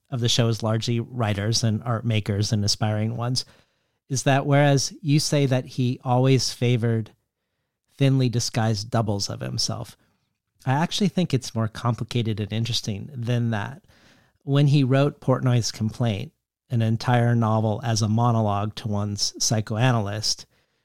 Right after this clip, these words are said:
when that book blew up, it was his no logo. Like, it was the book that really, like, brought him into the public consciousness, perhaps because of its intimate, confessional, therapeutic style. People just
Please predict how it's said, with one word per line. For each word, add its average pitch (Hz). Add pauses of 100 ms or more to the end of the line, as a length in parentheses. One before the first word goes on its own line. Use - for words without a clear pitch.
when 127
that 135
book 127
blew 123
up, - (240)
it 127
was 120
his 131
no 120
logo. 110
Like, 107
it 120
was 113
the 117
book 120
that 117
really, 143
like, 117 (560)
brought 127
him 123
into 117
the 107
public 123 (260)
consciousness, 123 (960)
perhaps 139
because 147
of 127
its 127
intimate, 131
confessional, 113
therapeutic 117
style. 113 (520)
People 160
just 135